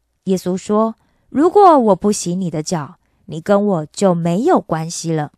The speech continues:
西门彼得说：“主啊，这样的话，不止我的脚，连我的手和头也洗吧。”耶稣说：“洗过澡的人全身都干净了，只需要洗脚。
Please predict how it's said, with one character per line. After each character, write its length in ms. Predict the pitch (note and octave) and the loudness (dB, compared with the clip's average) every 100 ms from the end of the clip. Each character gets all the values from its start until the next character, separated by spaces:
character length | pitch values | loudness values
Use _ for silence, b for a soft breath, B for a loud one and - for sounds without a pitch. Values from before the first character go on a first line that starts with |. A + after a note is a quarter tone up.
| _ _ _ _ _ - - b b b | _ _ _ _ _ -20 -20 b b b
西 180 | - F4+ | -4 -2
门 200 | F#4 D4+ | -2 -2
彼 140 | B3+ | -2
得 180 | A3+ F3+ | -2 -4
说 440 | G3 G#3 G#3 G#3 - - | -2 2 2 2 -4 -6
：“主 200 | A3+ G3 | -2 0
啊， 260 | F3 D#3 - | 0 -4 -2
这 140 | C#4+ | 0
样 120 | A#3+ | 2
的 120 | A3 | 0
话， 360 | G3+ C4 A3+ F#3+ b b b | 2 4 4 2 b b b
不 160 | C4 A#3+ | 0 0
止 240 | - F#3+ | 0 -2
我 180 | G#3+ F#3 | 0 0
的 120 | E3 | 0
脚， 320 | - E3+ D#3 _ | -2 -4 -4 _
连 200 | A3+ C4 | 2 4
我 160 | F4 C#4 | 6 4
的 120 | C#4+ | 2
手 320 | - A#3 G3 | 2 2 2
和 180 | - G#3 | 2 0
头 380 | - G3+ G3 G#3+ | 2 2 4 4
也 200 | A#3 A#3+ | 2 2
洗 240 | - G3 | 0 -4
吧。” 300 | E3 D#3+ D3 _ _ _ b b b | -4 -6 -6 _ _ _ b b b
耶 120 | G3+ | -2
稣 240 | G3 - F#3+ | -2 -2 -4
说 400 | - G#3+ G#3+ G#3+ b b b | -2 0 0 -2 b b b
：“洗 220 | - E4 | -2 0
过 180 | G4 F#4+ | 2 2
澡 240 | C4+ G#3+ | 2 2
的 140 | G3+ C#4+ | 2 4
人 320 | C4 B3 A#3+ | 4 2 -2
全 360 | - F#3 E3+ | -4 -4 -4
身 300 | F#3 G3+ G3 | -6 -4 -2
都 180 | G3 F#3+ | -2 -2
干 300 | F#3+ C4+ C4+ | -2 -4 -4
净 240 | C4+ B3+ F#3+ | -4 -2 -2
了， 160 | D#3+ b b b b | -4 b b b b
只 200 | D4 D#4 | -4 -2
需 220 | - G4 | 2 4
要 200 | F4+ C#4 | 4 2
洗 340 | - F#3+ G3+ | -2 -4 -6
脚。 280 | A#3 G#3+ | -4 -4